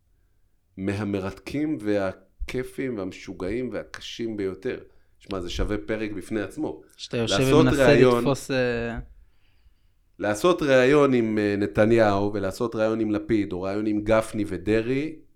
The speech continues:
Speaker 1: זה עולם אח-, כל ראיון הוא עולם אחר, והוא קרב מוחות אחר לגמרי.
Speaker 2: הם
Speaker 1: בסדר?
Speaker 2: משחקים גם לא רע, הם, הם מנוסים
Speaker 1: זה
Speaker 2: ו-
Speaker 1: מה שאמרתי, זה, בדיוק, זה, הם, הם אנשים שהם, אבל כל אחד יש לו את הג-, תראה,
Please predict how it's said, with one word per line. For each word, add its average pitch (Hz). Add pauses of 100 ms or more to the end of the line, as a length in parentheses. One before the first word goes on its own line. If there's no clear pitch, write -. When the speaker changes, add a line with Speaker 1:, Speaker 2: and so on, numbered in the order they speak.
(1000)
Speaker 1:
זה 95
עולם 123
אח-, -
כל 139
ראיון 117
הוא 107
עולם 98
אחר, 120
והוא 120
קרב 135
מוחות 151
אחר -
לגמרי. - (320)
Speaker 2:
הם 123
Speaker 1:
בסדר? 123
Speaker 2:
משחקים 135
גם 143
לא 147
רע, 180
הם, 123
הם 113
מנוסים 131
Speaker 1:
זה 135
Speaker 2:
ו- 135
Speaker 1:
מה 135
שאמרתי, 127
זה, 87
בדיוק, 110
זה, 90
הם, 87
הם 90
אנשים 104
שהם, 113 (840)
אבל 110
כל 202
אחד 202
יש 180
לו -
את -
הג-, 131 (180)
תראה, 92